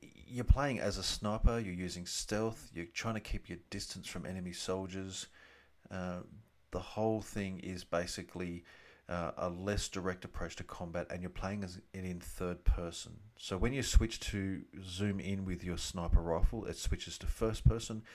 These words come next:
but for the majority of the game, it's all third person. And, uh, it, it's, it certainly is all about your, your strategy, your tactics. And, um,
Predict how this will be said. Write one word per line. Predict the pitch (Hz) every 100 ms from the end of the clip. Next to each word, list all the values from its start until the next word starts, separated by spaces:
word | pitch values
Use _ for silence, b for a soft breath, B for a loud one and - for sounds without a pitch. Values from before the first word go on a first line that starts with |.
| B B -
but | 95
for | - 98
the | 90
majority | 90 - 101 95 92
of |
the | 90
game, | 85 82 82
it's | -
all | 85
third | 80 - 82 -
person. | - - - - b b b b b _ -
And, | 98 87 85 85
uh, | 82 82 -
it, | - 107 -
it's, | 95 -
it | 98 98
certainly | - 107 98 98 90
is | 90
all | 92
about | 90 87 87 -
your, | 87 87 85 85 -
your | 95 85
strategy, | - 101 95 95 113 120 -
your | 85
tactics. | 85 - 95 - - - - b b b b b - -
And, | 87 85 85 82 82
um, | 85 82 82